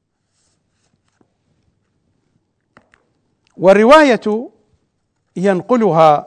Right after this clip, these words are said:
سيد هاشم البحراني عن الكافي الشريف، الجزء الأول، وهذا هو الجزء الأول،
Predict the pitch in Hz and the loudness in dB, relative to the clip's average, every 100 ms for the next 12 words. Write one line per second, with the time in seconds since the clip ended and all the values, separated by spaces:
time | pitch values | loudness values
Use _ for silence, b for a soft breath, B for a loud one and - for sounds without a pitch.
0 | _ - 196 160 175 185 165 160 139 139 | _ -8 -6 -2 -2 -2 -6 -12 -8 -8
1 | - 202 226 214 214 _ _ _ _ _ | -4 -2 -2 -6 -12 _ _ _ _ _
2 | _ _ _ _ _ _ _ _ _ _ | _ _ _ _ _ _ _ _ _ _
3 | _ _ _ _ _ _ _ _ _ _ | _ _ _ _ _ _ _ _ _ _
4 | _ _ _ _ _ _ _ _ _ _ | _ _ _ _ _ _ _ _ _ _
5 | _ _ _ _ _ _ _ _ _ _ | _ _ _ _ _ _ _ _ _ _
6 | 165 185 160 214 214 220 - 156 90 - | -6 -4 -2 0 0 -4 -10 -10 -10 -18
7 | _ _ _ _ _ _ _ _ _ _ | _ _ _ _ _ _ _ _ _ _
8 | _ _ _ _ _ _ _ _ _ _ | _ _ _ _ _ _ _ _ _ _
9 | _ _ _ _ _ _ _ _ _ _ | _ _ _ _ _ _ _ _ _ _
10 | 160 165 151 185 175 160 131 127 110 - | -6 -4 -6 -10 -8 -8 -6 -8 -10 -6
11 | 165 208 277 254 190 175 170 165 156 170 | 0 2 2 0 -2 -4 -6 -8 -12 -10
12 | 156 135 113 110 104 | -10 -10 -10 -14 -18